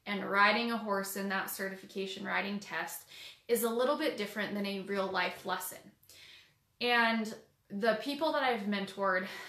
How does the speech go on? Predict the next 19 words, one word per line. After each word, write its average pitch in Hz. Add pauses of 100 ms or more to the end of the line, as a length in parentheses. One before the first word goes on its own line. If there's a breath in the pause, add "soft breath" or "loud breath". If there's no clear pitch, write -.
(260 loud breath)
um, 202
we 214
really 240
hit 220
on 208
this 196
point 190
that 185 (380 loud breath)
you 208
have 226
to 277
kind 247
of - (100)
play 220
the 214
game 196
of 190
certification. 185 (540 loud breath)
And 220